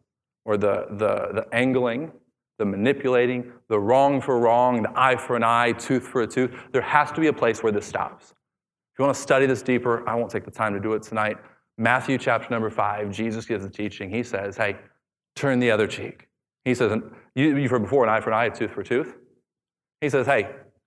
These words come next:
your enemy comes up to you, your enemy strikes you." You know what? You know, you know how you should respond? Give them the other cheek. It's almost like, it's almost like this is the picture. It's almost like this is the picture.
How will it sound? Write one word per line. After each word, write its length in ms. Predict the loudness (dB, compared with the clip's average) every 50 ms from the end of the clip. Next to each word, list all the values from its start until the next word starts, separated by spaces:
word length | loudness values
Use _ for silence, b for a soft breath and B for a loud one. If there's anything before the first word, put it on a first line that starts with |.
| _ _ _
your 120 | 0 0 2
enemy 220 | 4 2 2 2
comes 240 | 2 2 2 2 2
up 100 | 0 -2
to 120 | -2 -2
you, 100 | -2 2
your 80 | 2 2
enemy 160 | 2 0 -2
strikes 500 | -4 -4 -4 -2 -2 0 -2 -4 -6 -8
you." 160 | -8 -8 -10 -16 _ _ _ _ _ _ _ _ _ _ _ _ _ _ _ _ _ _ _ _ _ _ _
You 60 | 2
know 100 | 2 4
what? 420 | 4 4 4 2 0 -4 -12 -16 -4 0
You 80 | 0
know, 100 | 0 2
you 140 | 2 2 2
know 80 | 2 2
how 60 | 2
you 100 | 2 0
should 120 | 0 -2
respond? 380 | -4 -2 0 0 0 0 -2 -4 -10 -16 _ -20 _ _ _ _ _ -2
Give 120 | 0 0
them 60 | 2
the 80 | 2 4
other 140 | 2 2 2
cheek. 360 | 0 -2 -2 -2 -4 -8 -16 _ _ _ _ _ _ _ _ _ _ -4
It's 100 | 0 2
almost 260 | 4 4 4 4 4
like, 160 | 4 4 4
it's 120 | 4 4 4
almost 180 | 4 4 4
like 120 | 4 4 4
this 160 | 2 0 0
is 80 | -2
the 80 | -4 0
picture. 420 | 2 0 0 2 -2 -4 -6 -6 -6
It's 100 | -4 -2
almost 180 | 0 0 2 0
like 140 | 0 0 0
this 120 | -2 -4
is 60 | -2
the 100 | -4 -6
picture. 500 | -6 -6 -12 -16 -10 -8 -8 -8 -8 -12